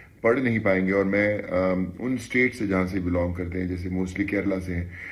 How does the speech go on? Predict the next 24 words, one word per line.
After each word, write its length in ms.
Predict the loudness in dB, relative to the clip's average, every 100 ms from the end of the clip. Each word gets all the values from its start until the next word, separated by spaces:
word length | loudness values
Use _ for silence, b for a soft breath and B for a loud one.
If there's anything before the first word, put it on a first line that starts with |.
| B -2
آ، 120 | 0
ان 180 | 2 0
اسٹیٹ 280 | 2 2 4
گورنمنٹ 320 | 4 2 0
سے 100 | 0
ریکویسٹ 360 | 0 -2 -4 -4
کروں 200 | -2 -2
گا 60 |
کہ 120 | -4
make 340 | -2 0 0 -2
sure 160 | -4
کہ، 320 | -2 -2 2 4
آ، 180 | 4 2 -2 B B B B
ان 140 | -4
کی 120 | -4
فیملیز 680 | -2 2 2 2 2 0 -2 -10 -20 -20 -10
کے 100 | -4
بچوں 360 | 0 0 0 2
کی 60 |
ایجوکیشن 520 | 2 2 -2 -2 -2
چلتی 300 | 0 0 2
رہے، 320 | 2 2 0 0
ان 140 | -2
کو، 340 | 2 4 4